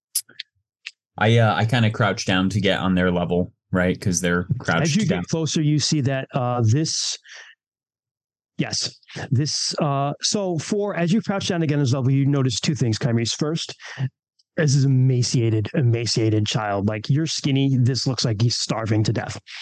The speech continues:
Speaker 1: Right.
Speaker 2: Uh, and the second thing is, describe your hetero-, hetero-, <laughs> your heterochromia. Can you describe it for everyone? Which eye
Speaker 1: Yeah,
Speaker 2: is
Speaker 1: it's
Speaker 2: which?
Speaker 1: just, yeah. So for me, it's the, the right eye is, like, a orangish,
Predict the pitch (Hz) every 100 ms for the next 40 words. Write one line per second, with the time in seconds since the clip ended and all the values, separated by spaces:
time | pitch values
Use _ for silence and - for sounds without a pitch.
0 | - 139 101 87 135 120 127 127 120 233
1 | 226 254 151 135 127 117 - - - _
2 | _ 175 - 208 220 202 160 165 143 -
3 | - 170 175 135 98 165 170 113 - 147
4 | 113 214 208 202 - 165 139 117 117 127
5 | 123 123 - 127 120 107 107 98 95 -
6 | - - - _ _ _ _ _ 139 143
7 | 147 151 139 139 117 156 - - _ _
8 | - 123 139 123 98 - 135 120 117 117
9 | 120 117 110 - 113 104 92 87 98 104
10 | 98 104 104 98 95 95 98 - 95 92
11 | 85 98 98 98 92 98 98 - -